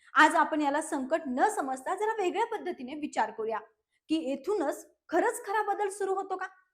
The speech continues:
तज्ञ काय सांगतात? हे संकट केवळ पावसाचं नव्हतं, व्यवस्थापनाचं आणि धोरणाचंही अपयश होतं. कृषी तज्ञ म्हणतात,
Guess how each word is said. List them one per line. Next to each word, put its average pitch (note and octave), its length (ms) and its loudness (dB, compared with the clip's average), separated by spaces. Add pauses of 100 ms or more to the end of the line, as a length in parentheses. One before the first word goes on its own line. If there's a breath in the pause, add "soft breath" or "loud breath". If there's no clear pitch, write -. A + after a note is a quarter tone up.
(260)
तज्ञ D#4 260 4
काय G4 220 2
सांगतात? F4+ 420 -2 (560)
हे D#4+ 240 2
संकट C4 560 -4
केवळ C4+ 180 0
पावसाचं C#4 580 -4
नव्हतं, A#3+ 420 -2 (200)
व्यवस्थापनाचं B3 840 0
आणि D4+ 240 0
धोरणाचंही B3+ 760 -4 (100)
अपयश A#3+ 420 0
होतं. A#3+ 300 -8 (460 soft breath)
कृषी G#4+ 200 4 (100)
तज्ञ F#4 220 6
म्हणतात, F4+ 380 2